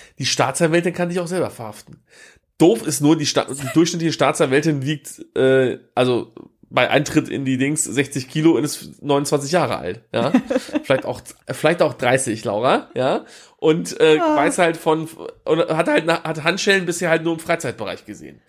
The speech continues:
Speaker 2: Oh,
Speaker 1: Deswegen
Speaker 2: bitte.
Speaker 1: ist das ein bisschen schwierig.
Speaker 2: Wirklich?
Speaker 1: Ein bisschen schwierig.
Speaker 2: Ah.
Speaker 1: Deswegen ist das dann schwierig, dass die dann halt die Jungs da festnimmt. Deswegen lassen die das die Polizei machen.
Speaker 2: Nur deswegen, genau.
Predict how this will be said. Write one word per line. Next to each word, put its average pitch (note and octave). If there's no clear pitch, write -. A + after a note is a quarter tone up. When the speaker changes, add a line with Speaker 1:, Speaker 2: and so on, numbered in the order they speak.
Speaker 2:
Oh, A3+
Speaker 1:
Deswegen E3+
Speaker 2:
bitte. G#3+
Speaker 1:
ist G3+
das F#3
ein D#3
bisschen E3
schwierig. F3+
Speaker 2:
Wirklich? -
Speaker 1:
Ein D#3
bisschen F#3
schwierig. F3
Speaker 2:
Ah. C4+
Speaker 1:
Deswegen G3+
ist G3
das F#3+
dann F3+
schwierig, G#3+
dass F#3
die F3+
dann F3+
halt F3
die F3
Jungs A3
da G#2+
festnimmt. C3+
Deswegen D#3
lassen D#3
die D#3
das D#3
die E3
Polizei D#3
machen. A2+
Speaker 2:
Nur G#3+
deswegen, F#3
genau. F3